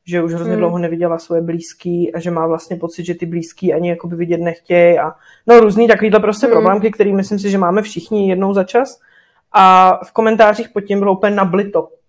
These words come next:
Speaker 1: To je prostě,
Speaker 2: <laughs>
Speaker 1: já nemůžu číst komentáře, mě, mě to, já se vždycky vnitřně tak strašně naseru.
Speaker 2: Jo, ty
Speaker 1: A
Speaker 2: lidi jsou někdy strašně zlí,
Speaker 1: jo,
Speaker 2: no.
Speaker 1: a lidi tam prostě psali, jako, že co fňuká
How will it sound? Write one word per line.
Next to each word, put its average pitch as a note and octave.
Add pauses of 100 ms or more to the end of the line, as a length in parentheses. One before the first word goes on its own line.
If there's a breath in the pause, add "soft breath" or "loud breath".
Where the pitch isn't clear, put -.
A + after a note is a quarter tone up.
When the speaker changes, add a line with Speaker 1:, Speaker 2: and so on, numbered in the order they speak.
(200)
Speaker 1:
To G3
je F#3+
prostě, -
Speaker 2:
<laughs> -
Speaker 1:
já G3+
nemůžu A3
číst G3
komentáře, F#3+
mě, G3 (100)
mě G3
to, G3 (480 soft breath)
já A3
se B3+
vždycky B3
vnitřně A#3
tak A3+
strašně A3+
naseru. G3+ (440 soft breath)
Speaker 2:
Jo, F#3 (120)
ty A#3+
Speaker 1:
A C4+
Speaker 2:
lidi A#3+
jsou B3
někdy A#3
strašně A3+
zlí, G#3+
Speaker 1:
jo, G#3
Speaker 2:
no. -
Speaker 1:
a G#3
lidi G#3+
tam G3+
prostě G3
psali, G3
jako, F#3
že F3+
co -
fňuká G3+